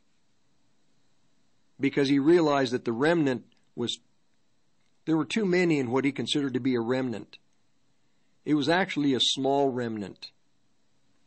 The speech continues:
Well, as time went on, he phrased it once again differently.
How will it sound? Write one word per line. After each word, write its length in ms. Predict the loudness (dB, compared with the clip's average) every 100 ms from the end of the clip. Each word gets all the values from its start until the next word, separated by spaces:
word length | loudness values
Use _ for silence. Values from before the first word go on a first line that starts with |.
| _ _ _ _ _ _ _ _ _ _ _ _ _
Well, 440 | 0 4 6 4 0 _ _ _ _ _ _
as 160 | -8 -4
time 280 | -2 0 2
went 140 | 2
on, 380 | 4 2 2 -2 -8 _ _ _ _ _ _ _
he 120 | -6
phrased 400 | -2 0 0 0
it 140 | -4 -6 _ _
once 260 | -8 -6 -6
again 480 | -4 0 0 -2 -6 _ _ _ _ _ _ -2
differently. 540 | -2 -2 -4 -4